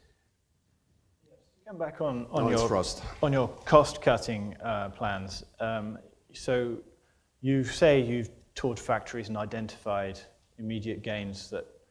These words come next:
Speaker 1: the ones that are easily overlooked, that stop short of full restructuring, but sort of productivity gains and, and, and so on. Um, P S A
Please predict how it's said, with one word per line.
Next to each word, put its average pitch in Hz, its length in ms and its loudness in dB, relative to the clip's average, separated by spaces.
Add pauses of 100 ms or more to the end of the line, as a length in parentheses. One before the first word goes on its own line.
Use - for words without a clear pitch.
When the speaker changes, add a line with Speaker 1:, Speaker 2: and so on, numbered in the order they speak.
(300)
Speaker 1:
the 123 60 -10
ones 131 260 -4
that 110 120 -4
are 107 60 -2
easily 104 360 -6
overlooked, 98 560 -8
that 98 120 -12
stop - 320 -12
short 107 420 -10
of 87 160 -12
full 92 280 -14
restructuring, 87 800 -10
but 85 240 -14
sort - 200 -20
of - 120 -20
productivity 92 720 -12
gains 87 500 -10
and, 90 140 -20 (540)
and, 95 220 -8
and 95 140 -10
so 104 240 -6
on. 90 260 -10
Um, 98 360 -8 (1400)
P 156 120 2
S 135 180 -2
A 120 400 4